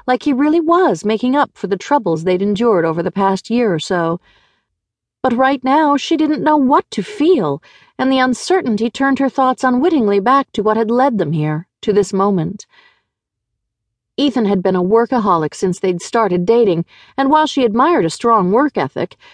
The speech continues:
and particularly admired the pro bono legal work he'd embraced, over time she'd started feeling like she came in a distant second behind his career.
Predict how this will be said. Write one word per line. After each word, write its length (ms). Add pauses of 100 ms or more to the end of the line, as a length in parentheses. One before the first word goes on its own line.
(140)
and 320
particularly 680
admired 460
the 60
pro 300
bono 300
legal 360
work 260
he'd 120
embraced, 640 (460)
over 220
time 400
she'd 240
started 420
feeling 420
like 200
she 140
came 260
in 100
a 80
distant 400
second 580
behind 340
his 140
career. 600